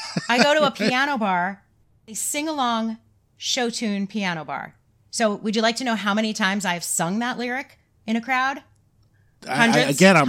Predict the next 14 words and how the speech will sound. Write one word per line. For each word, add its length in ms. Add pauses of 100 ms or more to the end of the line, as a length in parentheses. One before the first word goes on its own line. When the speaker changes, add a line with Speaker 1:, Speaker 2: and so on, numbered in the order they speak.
Speaker 1:
just, 100
Speaker 2:
Hundreds? 380 (140)
Speaker 1:
I, 60
I 40
love, 460
I 100
love 300
seeing 340
that, 280 (200)
that 220
come 200
through. 420
That's 220
awesome. 300